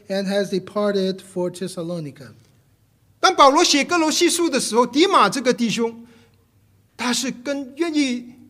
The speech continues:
Speaker 2: 跟老婆一-，啊，不，这个，这个保罗一起服侍的，一个愿意付出的弟兄。
Speaker 1: And when, and when he was writing Colossians, Demas was one,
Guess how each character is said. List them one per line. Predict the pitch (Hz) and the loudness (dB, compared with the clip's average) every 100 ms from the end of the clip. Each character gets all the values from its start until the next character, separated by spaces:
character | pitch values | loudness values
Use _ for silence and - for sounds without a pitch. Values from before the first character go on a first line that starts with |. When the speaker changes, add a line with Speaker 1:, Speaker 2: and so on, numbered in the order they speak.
| _ | _
Speaker 2:
跟 | 370 349 | 0 6
老 | 254 | 6
婆 | 196 311 | 6 2
一-， | 330 294 | 0 0
啊， | 226 | -2
不， | 247 269 | -2 -2
这 | 254 | -2
个， | 269 247 233 | 0 0 -2
这 | 240 | -4
个 | 226 | -4
保 | 233 220 202 | 4 6 8
罗 | 220 247 | 6 6
一 | 302 349 | 4 2
起 | - 214 139 - - _ _ _ _ _ _ _ _ _ _ _ _ | 0 -4 -8 -16 -20 _ _ _ _ _ _ _ _ _ _ _ _
服 | - 233 | -2 0
侍 | 247 381 269 | 4 4 4
的， | 175 - - | 0 -6 -4
一 | |
个 | 320 370 | 0 2
愿 | 415 359 | 4 4
意 | |
付 | - - | 4 2
出 | 392 294 | 0 -2
的 | 202 151 | -4 -6
弟 | 165 | -10
兄。 | 120 92 - _ _ _ _ _ | -14 -16 -20 _ _ _ _ _
Speaker 1:
And | 202 233 247 240 | -2 0 0 0
when, | 226 233 | -2 -2
and | 220 226 | -2 -2
when | 208 226 302 | 0 2 2
he | 302 | 2
was | 285 214 208 | 2 0 2
writing | 226 247 233 214 | 2 4 2 -2
Colossians, | 220 208 269 - 214 202 | -2 -2 -2 -2 -2 -2
Demas | 233 294 294 180 | -2 0 0 -2
was | 170 196 185 | 0 -2 -2
one, | 208 220 | -2 0